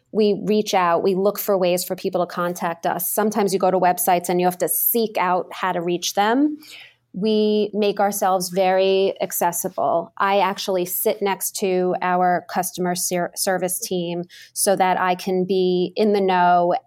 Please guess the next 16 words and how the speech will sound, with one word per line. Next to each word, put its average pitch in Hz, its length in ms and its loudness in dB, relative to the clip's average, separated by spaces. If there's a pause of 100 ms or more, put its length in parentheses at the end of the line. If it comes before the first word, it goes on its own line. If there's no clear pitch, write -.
(120)
not 202 220 0
only 190 220 0
to 190 80 -6
help 190 280 -2
them 180 280 0
if - 260 -6
questions 180 500 -4
come 190 200 -4
up, 220 220 0
but 180 120 0
also 190 320 2
to 185 120 -8
hear 185 500 0
what's 175 320 -2
coming 170 400 -4
in 185 440 -2